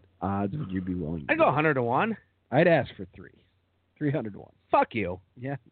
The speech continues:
Speaker 2: Take my three hundred dollars.
Speaker 1: Uh,
Speaker 2: Some
Speaker 1: Indianapolis
Speaker 2: fluke.
Speaker 1: is up twenty-four to ten.
Speaker 2: Yeah, it's over. Uh, Indy.
Speaker 1: Yep.
Speaker 2: So Indy is gonna play the Texans. That's Saturday. That's a three thirty game. The late game's gonna be the
Speaker 1: It's not over.
Speaker 2: Seahawks.
Speaker 1: There's t-, over ten minutes
Speaker 2: It's
Speaker 1: left.
Speaker 2: over, Clark.
Speaker 1: There's
Speaker 2: I,
Speaker 1: over
Speaker 2: again, you
Speaker 1: ten
Speaker 2: don't,
Speaker 1: minutes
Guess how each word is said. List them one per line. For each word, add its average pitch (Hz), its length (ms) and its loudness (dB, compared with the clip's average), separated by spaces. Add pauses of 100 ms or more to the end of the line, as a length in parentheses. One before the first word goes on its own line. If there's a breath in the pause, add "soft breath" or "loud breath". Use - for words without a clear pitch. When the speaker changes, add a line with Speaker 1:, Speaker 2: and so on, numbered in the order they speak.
Speaker 2:
Take 95 160 2
my 104 200 -4
three 110 240 -2
hundred 101 200 0
dollars. 98 300 0
Speaker 1:
Uh, 147 380 6 (260)
Speaker 2:
Some 175 200 2
Speaker 1:
Indianapolis 160 520 2
Speaker 2:
fluke. 147 120 -2
Speaker 1:
is 143 60 -2
up 147 220 0
twenty-four 160 640 -2
to 131 80 0
ten. 113 440 -10 (220)
Speaker 2:
Yeah, 107 260 0
it's 147 200 -2
over. 101 380 0 (720)
Uh, 101 200 0
Indy. 165 220 4
Speaker 1:
Yep. 139 140 0 (100)
Speaker 2:
So 185 140 4
Indy 240 300 4
is 220 80 0
gonna 214 160 0
play 202 180 0
the 185 100 -2 (140)
Texans. - 440 -6 (120)
That's 151 240 2 (140)
Saturday. 180 520 4
That's 151 200 2
a 131 80 -4
three 165 240 0
thirty 156 320 4
game. 101 400 -4 (400 loud breath)
The 151 100 4
late 160 300 4
game's 180 240 0
gonna 165 100 -2
be 160 80 -2
the 143 60 -4
Speaker 1:
It's 147 80 -4
not 247 200 -2
over. 175 120 4
Speaker 2:
Seahawks. 175 280 2
Speaker 1:
There's 113 120 -10 (180)
t-, 160 80 -10
over 208 260 -2
ten 214 320 -6
minutes 214 200 0
Speaker 2:
It's - 100 -2
Speaker 1:
left. 240 120 6
Speaker 2:
over, 143 140 2
Clark. 92 280 -8 (100)
Speaker 1:
There's 156 140 -4
Speaker 2:
I, - 40 -2
Speaker 1:
over - 120 -2
Speaker 2:
again, 202 240 2
you 196 60 -4
Speaker 1:
ten 196 80 0
Speaker 2:
don't, 214 180 -4
Speaker 1:
minutes 208 160 -14